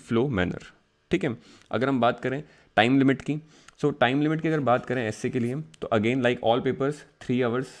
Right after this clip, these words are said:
हमें मिलेंगे। थ्री आवर्स का मतलब वन एटी मिनट्स हो गया, तो हर एसे के अंदर we can devote around नाइंटी minutes,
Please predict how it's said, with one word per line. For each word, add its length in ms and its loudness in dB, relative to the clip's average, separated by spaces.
हमें 140 -2
मिलेंगे। 400 0
थ्री 140 0
आवर्स 180 2
का 100 -4
मतलब 220 -2
वन 120 0
एटी 180 -2
मिनट्स 300 0
हो 60 0
गया, 180 -2
तो 140 0
हर 160 8
एसे 240 4
के 80 0
अंदर 120 4
we 160 2
can 160 2
devote 300 2
around 260 4
नाइंटी 300 2
minutes, 300 0